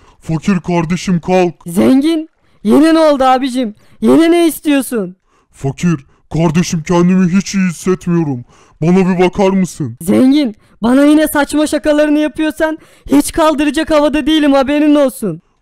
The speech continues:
Speaker 1: Hayır fakir, ne olursun yardım et bana.
Speaker 2: Of zengin, hiç uyutmadın abicim ya. Kesin barışmak için yine bahane arıyorsun değil mi?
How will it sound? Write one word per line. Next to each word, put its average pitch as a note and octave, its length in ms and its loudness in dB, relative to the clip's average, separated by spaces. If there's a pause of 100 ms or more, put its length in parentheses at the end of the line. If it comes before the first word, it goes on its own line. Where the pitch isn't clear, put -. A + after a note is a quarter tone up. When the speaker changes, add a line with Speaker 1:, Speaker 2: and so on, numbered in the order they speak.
Speaker 1:
Hayır F3 320 0
fakir, E3 560 -6 (260)
ne E3+ 120 0
olursun G3 440 -2
yardım F3 420 0
et G3 160 -4
bana. D#3+ 340 0 (120)
Speaker 2:
Of A#3 240 0
zengin, A3+ 400 0
hiç C#4+ 180 0
uyutmadın B3+ 520 0
abicim G#3 480 -4
ya. F#3+ 260 -8 (380)
Kesin B3+ 380 0
barışmak C#4 420 0
için - 180 -4
yine C#4 440 0
bahane B3+ 340 2
arıyorsun A3+ 540 -2
değil C4 120 -4
mi? F#3+ 260 -8